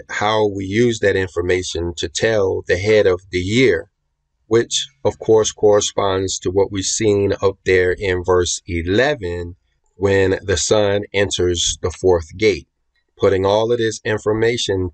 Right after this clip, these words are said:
together that we see in these two chapters, we see that if there was such a thing as a ball to drop on the New Year's of the sacred calendar, it would be at sundown,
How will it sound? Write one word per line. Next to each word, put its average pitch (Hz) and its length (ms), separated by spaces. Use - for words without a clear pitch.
together 98 680
that 85 140
we 92 120
see 113 420
in 92 140
these 110 280
two 92 220
chapters, 90 640
we 104 160
see 104 280
that 92 180
if 95 120
there 98 160
was 101 320
such - 220
a 104 80
thing 101 380
as 90 200
a 92 240
ball 110 380
to 98 120
drop 104 380
on 101 300
the 90 120
New 107 200
Year's 98 560
of 92 280
the 90 100
sacred 127 440
calendar, 131 560
it 107 160
would 98 220
be 98 400
at - 240
sundown, 120 880